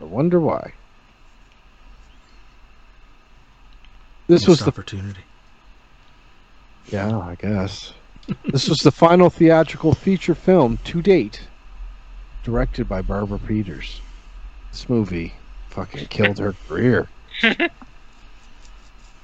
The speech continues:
Speaker 1: Killed her career. Uh, the movie's ending was a direct ripoff of, uh,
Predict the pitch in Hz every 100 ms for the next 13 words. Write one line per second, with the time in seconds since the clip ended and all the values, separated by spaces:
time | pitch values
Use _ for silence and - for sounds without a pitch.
0 | - - - 117 139 156 156 - 107 117
1 | - - 113 90 101 85 67 - - -
2 | - - - - - - - - - -
3 | _ - - - - - - - - -
4 | - - - - - - - - - 117
5 | 117 117 123 147 175 170 147 156 151 151
6 | 143 117 117 120 127 151 - 143 147 123
7 | 113 127 - 110 104 101 101 - - -
8 | 98 90 87